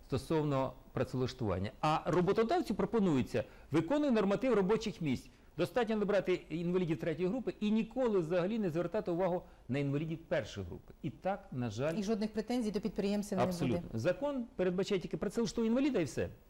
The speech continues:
Speaker 1: Або, а, людина з,
Speaker 2: Немає чіткості в цьому питанні.
Speaker 1: Ля-, людина з вадами зору, вона в окулярах,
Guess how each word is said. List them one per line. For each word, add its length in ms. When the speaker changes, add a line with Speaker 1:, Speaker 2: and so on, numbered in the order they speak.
Speaker 1:
Або, 280
а, 160
людина 360
з, 120
Speaker 2:
Немає 360
чіткості 500
в 40
цьому 240
питанні. 380
Speaker 1:
Ля-, 200
людина 320
з 60
вадами 340
зору, 240
вона 260
в 40
окулярах, 420